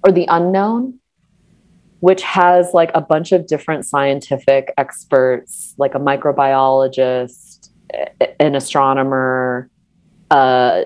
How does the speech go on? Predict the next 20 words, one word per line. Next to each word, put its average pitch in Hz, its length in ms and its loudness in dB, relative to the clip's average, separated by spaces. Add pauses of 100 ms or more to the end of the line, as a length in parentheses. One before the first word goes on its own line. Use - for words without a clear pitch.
you 143 120 -2
know, 127 280 0
a, 127 200 2
a 135 60 2
psychologist, 135 1200 0
a 147 40 -8
neurobiologist, 131 1000 0 (100)
all 196 240 4
of 202 120 -4
these 180 200 -10
different, 156 440 -6
and 156 160 -2
they, 156 120 2
like, 147 240 0
go 175 260 4
through 185 340 -4 (120)
this 156 220 -4
journey 135 640 -4
of 147 140 0
explaining 139 1040 -4